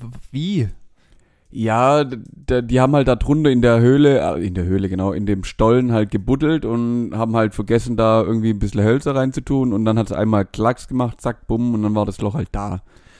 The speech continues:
Speaker 1: Genau, das, da bin ich voll bei dir, aber dann entsteht kein zweihundert Meter perfekt rundes Loch.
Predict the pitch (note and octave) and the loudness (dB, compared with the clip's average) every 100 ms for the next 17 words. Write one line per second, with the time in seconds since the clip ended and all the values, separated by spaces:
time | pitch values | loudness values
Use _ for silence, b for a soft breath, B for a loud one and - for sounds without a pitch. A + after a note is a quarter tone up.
0 | b b b b b - G3 G#3+ C3+ G2 | b b b b b -2 2 4 2 0
1 | - - _ - D#3+ - D3+ D#3 D#3 E3 | -10 -20 _ -4 -4 -4 0 2 2 0
2 | D3+ F#3+ G3 E3+ E3+ C3+ A2+ G#2+ - _ | 2 2 4 4 2 2 0 -2 -10 _
3 | C#3 C#3+ D3 C#3 - _ _ _ _ _ | 0 4 4 4 0 _ _ _ _ _
4 | _ _ C#3+ D3 D#3+ C3 D3 - D3+ - | _ _ 0 0 -2 -2 -2 2 0 2
5 | C#3+ - - D3+ F#3 E3 D3+ C#3+ C#3+ C#3 | 0 2 0 2 2 2 0 -2 0 2
6 | C#3 - b - D3+ C#3+ - F#3+ - C#3+ | 2 0 b 0 0 -4 -4 -6 -4 0
7 | D3+ D3+ C#3+ C#3 - - | 0 2 0 0 0 -4